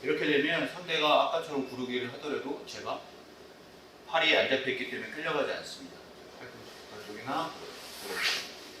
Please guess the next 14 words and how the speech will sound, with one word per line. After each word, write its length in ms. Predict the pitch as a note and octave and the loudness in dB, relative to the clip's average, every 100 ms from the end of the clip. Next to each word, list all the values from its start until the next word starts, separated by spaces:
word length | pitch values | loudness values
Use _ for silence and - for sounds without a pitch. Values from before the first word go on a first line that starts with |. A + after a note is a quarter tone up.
| - - - - - - - - - - - - - - - - - - - - | -16 -16 -18 -16 -18 -18 -16 -14 -12 -12 -12 -16 -16 -14 -16 -16 -16 -16 -16 -12
무릎 320 | G2+ A#2 B2 | -8 -6 -6
바깥쪽이나 840 | A#2+ - A#2 - A#2 B2 D3+ F3+ - - - - - - - - - - - - - | -6 -2 -2 -2 -6 -2 0 0 -2 -10 -16 -18 -18 -16 -16 -16 -16 -18 -18 -14 -2
바지 240 | G#2+ A2 | -2 -2
밑단 520 | G2+ G#2 - D#3 - - - | -8 -10 4 6 6 2 -10
바깥쪽으로 420 | - - G#2 G2 F#2+ | -12 -8 -10 -10 -14
잡으시면 420 | - - - - - - - - - - | -14 -14 -14 -16 -18 -18 -18 -20 -16 -12
돼요. 1000 | - - - - - - - - - - | -12 -12 -16 -18 -18 -18 -18 -18 -12 -4
여기까지 800 | C3 C3+ C3 C3 C3+ C#3 - - | -2 4 4 6 6 4 0 -8
이제 140 | A#2 | -8
세팅을 480 | A2+ E3+ E3 D#3 C#3+ | -4 -4 -2 -4 -4
하셨으면 720 | D#3 D3+ - C3+ D3 F#3 F#3+ - - - | -4 -6 -6 -2 0 0 -2 -8 -14 -12
이제 100 | A2+ | -10
이 200 | G#2 B2 | -8 -8
손을, 500 | C#3+ D3 F3 F#3+ | -6 -2 -2 -2